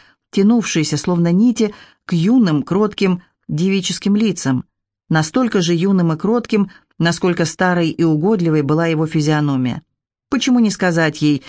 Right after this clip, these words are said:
что ее ученицы ужасно играют, не понимают и коверкают его стихи? Почему у него не хватает решимости быть откровенным и злить свой гнев? И пока Ментенон в который раз высказывала опасения за добродетель девушек,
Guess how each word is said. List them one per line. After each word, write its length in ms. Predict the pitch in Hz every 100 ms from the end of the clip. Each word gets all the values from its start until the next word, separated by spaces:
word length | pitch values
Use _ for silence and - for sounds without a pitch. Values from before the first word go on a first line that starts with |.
| -
что 240 | - - 170
ее 240 | 160 160
ученицы 640 | 156 151 170 185 180 165 -
ужасно 640 | 185 175 160 147 151 151
играют, 480 | 143 147 135 127 _ _ _ -
не 120 | 214
понимают 580 | 214 202 202 226 185 180
и 40 |
коверкают 640 | 156 165 190 180 175 160
его 200 | 160 156
стихи? 540 | 156 - 156 - 120 - _ _ _ _ _
Почему 380 | 156 156 160 165
у 40 |
него 160 | 165 160
не 120 | 165
хватает 460 | 156 165 165 165 165
решимости 540 | 160 - 185 165 -
быть 220 | 156 160
откровенным 800 | 160 156 185 185 240 156 143 131 - - -
и 120 | 156
злить 280 | 151 185 180
свой 240 | 175 170
гнев? 440 | 160 202 185 135 _ _ _ _ -
И 100 | 160
пока 540 | 170 160 180 170 160 -
Ментенон 800 | 175 175 160 165 165 175 156 143 _ _ _ _ _
в 20 | -
который 360 | 180 196 196
раз 400 | 180 156 139 - _ -
высказывала 600 | 151 156 156 143 143 143
опасения 580 | 147 151 165 151 143
за 120 | 139 147
добродетель 580 | 143 147 147 143 143
девушек, 580 | 135 196 220 151 - -